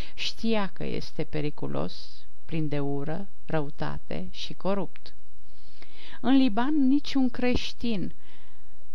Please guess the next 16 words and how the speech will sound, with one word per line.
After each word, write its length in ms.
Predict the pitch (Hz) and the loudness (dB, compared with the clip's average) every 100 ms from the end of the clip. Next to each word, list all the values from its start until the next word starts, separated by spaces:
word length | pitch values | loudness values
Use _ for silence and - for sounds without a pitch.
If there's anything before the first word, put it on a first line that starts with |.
| - - | 0 0
nu 180 | - 208 | 0 0
i 100 | 220 | 0
se 240 | 208 - 196 | 0 0 0
putea 520 | 190 185 190 185 185 | 0 0 0 0 0
opune 680 | - 175 180 - 190 185 180 | 0 0 0 0 0 0 0
episcopului 880 | 170 - 180 - - 175 - 170 170 | 0 0 0 0 0 0 0 0 0
fără 340 | - 175 175 | 0 0 0
să 200 | 170 - | 0 0
aibă 360 | 160 165 160 165 | 0 0 0 0
urmări 540 | 160 160 156 156 156 | 0 0 0 0 0
grave. 540 | 165 147 131 - - - - - - | 0 -2 -2 -2 -2 0 0 0 0
Nimeni 800 | - 220 247 277 311 170 - - - - - - - | 0 2 2 2 2 0 0 0 0 0 0 0 0
nu 320 | - 196 196 | 0 0 0
putea 560 | 185 170 160 - 165 180 | 0 0 0 0 0 0
să 300 | 190 - 147 | 0 0 0
desconsidere 1200 | 143 190 - 202 180 - 180 160 165 165 170 190 | 0 0 0 0 0 0 0 0 0 0 0 0